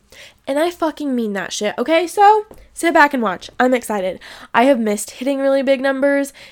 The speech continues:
and I'm eating right, and I'm taking my supplements, and I'm just, I'm excited, okay? My soul is back on fire. I'm ready. Okay, what else do I need to tell you about? Dog mom, prep is going great.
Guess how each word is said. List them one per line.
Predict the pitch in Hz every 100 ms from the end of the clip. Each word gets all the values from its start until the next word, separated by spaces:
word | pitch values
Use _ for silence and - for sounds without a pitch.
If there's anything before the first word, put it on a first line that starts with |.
| _
and | 240 226 208
I'm | 208 -
eating | 247 277
right, | 302 294 302 -
and | 202
I'm | 180 180 - -
taking | - 247 330
my | 330
supplements, | 302 302 330 370 370 - - -
and | - 202
I'm | 196
just, | 330 349 - -
I'm |
excited, | 220 - - - - 226 247 247 214 190 -
okay? | 226 226 220
My | 208 202
soul | - 233 262
is | 240
back | 226 220
on | 233
fire. | 226 196 190 185 185 185 _ _ _ _ _ _ _ _ _ -
I'm | 226 214
ready. | 196 165 - - - - - - - _ -
Okay, | 233 202 - _
what | - 302
else | 370 -
do | 226
I |
need | 202 196
to | 190
tell | 196
you | 202
about? | 180 - - -
Dog | 247 285
mom, | 302 269 262 262
prep | - 262
is | 294
going | 285 311 294
great. | 220 202 202